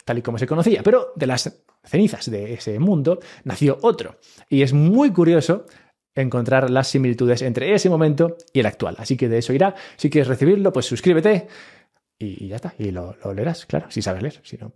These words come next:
pues no. Bien, y <laughs> antes de cerrar también te quería comentar que si quieres autocustodiar tu Bitcoin, la forma más sencilla es hacerlo a través de una Bitbox.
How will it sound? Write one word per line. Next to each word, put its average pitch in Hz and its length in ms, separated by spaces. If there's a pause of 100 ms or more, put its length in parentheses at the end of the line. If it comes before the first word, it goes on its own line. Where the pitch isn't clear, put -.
(140)
pues 110 160
no. - 80 (280)
Bien, - 280 (100)
y 170 100 (140)
<laughs> - 120
antes 156 220
de 139 120
cerrar 143 260
también 175 240
te 156 60
quería 147 160
comentar 151 280 (220)
que 139 100
si 131 140
quieres 147 160
autocustodiar 143 680
tu 185 120
Bitcoin, 165 320
la 120 80
forma 120 140
más 117 120
sencilla 131 300
es 120 60
hacerlo 123 340
a 123 40
través 113 280
de 120 80
una 113 180
Bitbox. 175 500